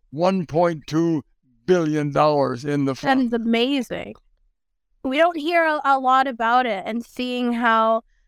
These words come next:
Speaker 2: you know, obviously I'm a little biased, Republicans have slashed school funding, uh, there's a lot of underfunded communities. So it sounds like that, that fills in some of those gaps.
Speaker 1: Well, it fills the gaps for the school libraries, uh, 'cause it, it,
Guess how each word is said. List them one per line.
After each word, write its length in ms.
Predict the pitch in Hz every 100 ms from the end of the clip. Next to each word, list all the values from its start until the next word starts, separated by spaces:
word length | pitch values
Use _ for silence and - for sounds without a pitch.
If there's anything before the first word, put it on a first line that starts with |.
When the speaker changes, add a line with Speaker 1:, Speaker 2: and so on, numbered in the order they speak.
| _
Speaker 2:
you 100 | 247
know, 300 | 233 214 208 -
obviously 340 | 233 240 247
I'm 100 | 233
a 40 |
little 200 | 226 226
biased, 400 | 220 220 220 214
Republicans 680 | 220 202 226 226 214 220 220
have 220 | 226 220 208
slashed 520 | - 220 220 - -
school 280 | - 226 214
funding, 680 | - 247 262 240 233 240 - _ _ -
uh, 300 | 226 220 214
there's 300 | 226 240 233
a 80 | 233
lot 240 | 233 240
of 100 | 254
underfunded 640 | 240 240 240 - 226 226 -
communities. 580 | 226 220 311 254 214 226
So 140 | 226
it 100 | 233
sounds 320 | - 233 247
like 160 | 240 233
that, 180 | 233 - _ _ -
that 240 | 247 -
fills 300 | - 311 269
in 180 | 302 277
some 160 | -
of 220 | 262 247 220
those 220 | 214 220
gaps. 320 | 285 214 - _ _ _ _ _ _ _ _ _ _ _
Speaker 1:
Well, 160 | 170
it 100 | 190
fills 320 | - 196 220 175
the 80 |
gaps 360 | 170 175 180 139
for 160 | 156 160
the 80 |
school 320 | 143 - 180 160
libraries, 600 | 165 151 143 127 127 135
uh, 160 | 143 139 _ -
'cause 180 | 151
it, 220 | 147 147 127
it, 320 | 160 160 160